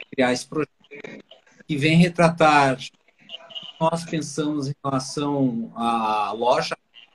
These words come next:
e possibilitando dar visibilidade, a, principalmente na nossa região, nos mais diversos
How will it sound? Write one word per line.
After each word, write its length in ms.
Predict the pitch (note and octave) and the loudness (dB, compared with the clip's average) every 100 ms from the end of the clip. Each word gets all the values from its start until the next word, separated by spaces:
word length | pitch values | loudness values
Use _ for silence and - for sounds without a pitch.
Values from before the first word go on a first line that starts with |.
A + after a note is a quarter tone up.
| _ D3 - _ - _ - - - _ _ _ _ | _ -6 -6 _ -20 _ -20 -20 -20 _ _ _ _
e 340 | E3+ F#3+ G3 - _ _ _ _ | 0 2 0 -4 _ _ _ _
possibilitando 840 | F#3+ F3+ - F#3+ F#3+ _ F3+ F#3+ F3+ | -2 -2 0 -2 -2 _ 2 2 4
dar 280 | E3 E3+ | 6 6
visibilidade, 800 | E3+ E3 E3 _ - - C#3+ E3 - - - | 4 0 -4 _ -12 2 4 4 -2 -14 -8
a, 380 | C3+ C3+ B2 A#2 - - - - - - - - - _ _ - - | -2 0 0 -2 -6 -10 -10 -10 -16 -12 -12 -12 -18 _ _ -18 -16
principalmente 580 | - C#3+ C#3 - - - | -14 -10 -8 -10 -14 -8
na 80 | B2+ | -4
nossa 320 | B2+ C#3 C#3 | -2 -4 -4
região, 560 | C#3 A#2 G#2+ B2+ E3+ E3 - _ _ _ _ _ _ _ _ | -4 -4 -4 -4 -4 -6 -10 _ _ _ _ _ _ _ _
nos 260 | B2 B2 A#2 | -8 -6 0
mais 340 | B2 C#3+ E3 | 4 6 4
diversos 680 | C#3 C3+ C#3 C#3+ C#3+ - C3+ | 0 2 4 4 -2 -6 -6